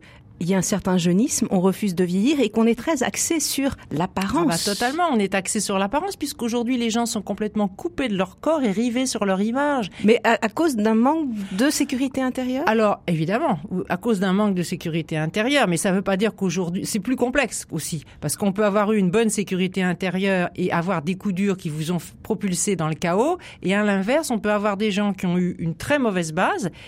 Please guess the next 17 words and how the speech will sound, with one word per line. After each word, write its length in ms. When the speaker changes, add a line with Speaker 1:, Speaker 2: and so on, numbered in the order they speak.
Speaker 2:
et 100
qui 180
vont 160
être 140
capables 360
de 80
résilience, 800
comme 180
dirait 220
Cyrulnik, 640
et 80
qui 160
vont 140
être 120
capables 300
de 60
rebondir. 580